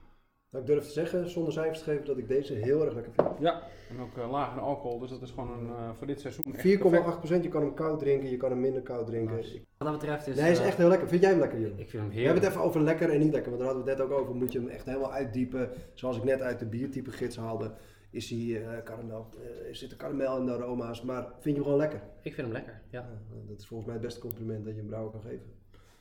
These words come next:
Speaker 1: Vind ik in ieder geval als brouwer.
Speaker 3: Ik weet alleen niet of ik hier een, een drie of vier sterren op zou geven op Untappd. Ik zit zelf niet op Untappd. Eh, ik kijk wel eens naar jullie eigen scores.
Speaker 1: Ja.
Speaker 3: Ik vind het mooi om te zien dat je door het hele land heen mensen
Speaker 1: Dat
Speaker 3: de
Speaker 1: is leuk, hè?
Speaker 3: Bierbroeders ziet reten en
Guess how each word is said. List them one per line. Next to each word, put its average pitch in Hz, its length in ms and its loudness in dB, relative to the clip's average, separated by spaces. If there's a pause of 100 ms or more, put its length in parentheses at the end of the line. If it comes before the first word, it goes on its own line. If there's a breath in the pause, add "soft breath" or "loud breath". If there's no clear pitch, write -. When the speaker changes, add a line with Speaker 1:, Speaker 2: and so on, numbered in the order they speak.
(120)
Speaker 1:
Vind 147 240 4
ik 147 120 4
in 131 60 0
ieder 127 160 4
geval 120 240 -6
als 110 140 -6
brouwer. 107 340 -6
Speaker 3:
Ik 120 100 -6
weet 117 160 0
alleen 113 200 -4
niet 117 140 -6
of 120 100 -12
ik - 60 -18
hier 117 280 -8
een, 113 160 -12
een 113 80 -10
drie 117 220 -4
of 117 60 -10
vier 117 200 -10
sterren 107 280 -8
op 104 80 -10
zou 104 140 -12
geven 101 240 -8
op 101 100 -12
Untappd. 107 440 -10
Ik 107 100 -18
zit 107 160 -12
zelf 107 240 -8
niet 113 160 -4
op 120 100 -6
Untappd. 110 440 -8 (560 soft breath)
Eh, 104 180 -6 (100)
ik 120 100 -8
kijk 135 220 -2
wel 131 140 -2
eens 123 140 -4
naar 120 120 -6
jullie 113 240 -2
eigen 117 300 -8
scores. 123 480 -6
Speaker 1:
Ja. 135 240 4
Speaker 3:
Ik - 120 -8
vind 120 140 -2
het 113 80 -4
mooi 117 220 0
om 117 60 -4
te 117 100 -6
zien 113 180 -4
dat 113 140 -8
je 120 60 -12
door 117 120 -10
het 120 80 -10
hele 123 260 -4
land 123 240 -2
heen 117 280 -4
mensen 117 280 -4
Speaker 1:
Dat 143 100 4
Speaker 3:
de - 60 -4
Speaker 1:
is - 60 -6
leuk, 113 120 0
hè? 107 60 -2
Speaker 3:
Bierbroeders 107 340 -4
ziet 107 120 -12
reten 101 480 -8
en 92 100 -12